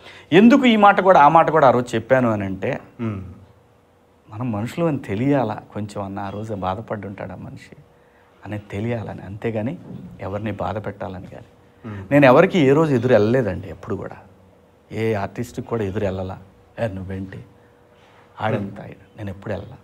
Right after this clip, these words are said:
Speaker 1: నేను కనపడను. నన్ను
Speaker 2: అందరితోటి
Speaker 1: గౌ-, నన్ను
Speaker 2: సత్సంబంధాలు
Speaker 1: గౌరవించారు,
Speaker 2: ఉంటాయి.
Speaker 1: నేను గౌరవిస్తాను.
Speaker 2: మ్మ్.
Speaker 1: దూరంగానే ఉంటాను,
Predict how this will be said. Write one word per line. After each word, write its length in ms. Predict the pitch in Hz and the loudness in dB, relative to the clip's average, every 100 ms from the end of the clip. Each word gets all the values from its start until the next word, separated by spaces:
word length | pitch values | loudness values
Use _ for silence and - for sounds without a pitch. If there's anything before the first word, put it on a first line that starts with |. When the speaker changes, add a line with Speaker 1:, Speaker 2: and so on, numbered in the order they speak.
| _ - _ _ _ _ - | _ -20 _ _ _ _ -18
Speaker 1:
నేను 120 | 95 | -16
కనపడను. 420 | - - - - | -12 -12 -10 -10
నన్ను 120 | - | -2
Speaker 2:
అందరితోటి 260 | 120 120 139 | 2 4 6
Speaker 1:
గౌ-, 80 | - | 6
నన్ను 100 | - | 6
Speaker 2:
సత్సంబంధాలు 460 | 123 131 127 123 | 4 6 6 8
Speaker 1:
గౌరవించారు, 560 | 120 143 151 156 160 165 | 8 8 6 6 6 8
Speaker 2:
ఉంటాయి. 200 | 175 123 | 4 2
Speaker 1:
నేను 120 | 107 | 4
గౌరవిస్తాను. 600 | 101 110 123 120 120 135 | 2 2 0 0 -2 -2
Speaker 2:
మ్మ్. 360 | 196 - 110 98 | -4 -10 -14 -4
Speaker 1:
దూరంగానే 520 | 110 156 180 185 185 | 6 8 8 8 8
ఉంటాను, 380 | 135 101 95 | 4 2 -6